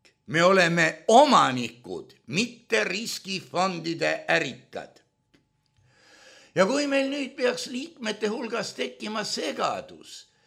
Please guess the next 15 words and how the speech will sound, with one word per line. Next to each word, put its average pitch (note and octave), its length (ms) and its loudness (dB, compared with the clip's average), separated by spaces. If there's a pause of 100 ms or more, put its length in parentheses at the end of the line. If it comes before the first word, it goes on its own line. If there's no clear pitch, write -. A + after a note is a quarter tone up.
(400)
ning A#3 280 -2
uute A#3 800 -6
ettevõtmiste G#3 1120 -4
rahastus G3+ 760 -4
hakkaks G#3 580 -8
lonkama, A3 880 0 (280)
kas G#3+ 240 -2
me B3+ 160 -2
saadame A#3 760 0
arve A3 680 2
Äripäevale G3 1080 2
üldse B3+ 920 2 (960)
või D4+ 200 2 (140)
artikli B3 960 -2
autoreile C#3 960 2